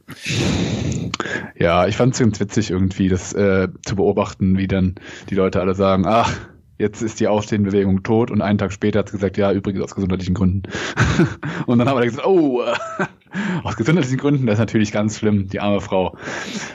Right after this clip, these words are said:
Äh, ich hab meine, und dann haben plötzlich alle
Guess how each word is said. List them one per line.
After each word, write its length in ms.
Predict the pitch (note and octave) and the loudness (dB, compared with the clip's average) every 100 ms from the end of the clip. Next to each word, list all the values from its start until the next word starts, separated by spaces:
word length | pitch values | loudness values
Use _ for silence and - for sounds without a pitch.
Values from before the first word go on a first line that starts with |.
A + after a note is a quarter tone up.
| - | -4
Äh, 260 | - F#2 F2+ | 0 2 2
ich 100 | G2+ | 0
hab 100 | - _ | -4 _
meine, 600 | G2 F#2+ F#2 F2+ F2+ F#2 - - - - _ - - | 2 4 4 4 2 0 -6 -18 -20 -20 _ -10 -2
und 120 | F#2+ | 2
dann 100 | F#2+ | 4
haben 200 | G2+ G#2+ | 4 4
plötzlich 280 | G2+ - - | 2 -2 0
alle 320 | G2 F#2+ F#2 | 2 2 2